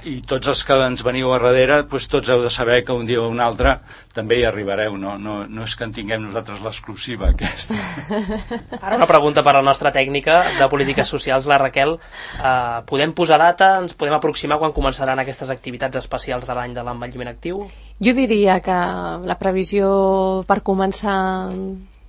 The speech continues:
Speaker 2: com a molt, en un parell de mesos, jo posaria l'abril, però no puc assegurar data ni puc confirmar data.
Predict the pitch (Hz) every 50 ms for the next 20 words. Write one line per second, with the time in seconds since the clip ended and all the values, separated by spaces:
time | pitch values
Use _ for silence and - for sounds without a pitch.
0 | - - - _ _ - - - - 208 196 190 196 202 202 185 170 180 170 165
1 | 175 180 180 - 185 170 170 170 170 170 170 190 208 - 277 311 349 392 - -
2 | - - - - - 185 180 - 196 170 185 175 175 175 170 165 170 175 196 240
3 | 294 339 381 - _ _ _ _ _ _ - - - - - - - - - -
4 | - - - - - - 190 180 180 185 185 - 190 - 196 185 - 202 180 175
5 | 175 180 175 175 170 - - 190 196 185 - 180 - - 175 175 160 - 175 165
6 | 160 160 156 156 151 - - 160 156 160